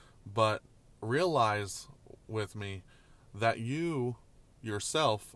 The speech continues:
are a son or daughter of God. You are a son or daughter of a king. I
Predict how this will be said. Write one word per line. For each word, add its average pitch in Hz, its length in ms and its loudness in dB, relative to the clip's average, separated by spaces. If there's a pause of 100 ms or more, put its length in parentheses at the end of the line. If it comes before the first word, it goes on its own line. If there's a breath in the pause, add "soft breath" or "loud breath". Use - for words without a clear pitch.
are 110 320 2
a 101 180 -6
son 120 680 -4
or 107 200 -4
daughter 98 440 -2
of 90 260 -10
God. 90 360 -8 (2000 soft breath)
You 147 380 -2
are 120 260 4
a 107 120 -2
son 113 680 0
or 104 200 -4
daughter 117 500 0
of 110 400 -2
a 104 80 -8
king. 107 540 -8 (520 soft breath)
I 123 540 0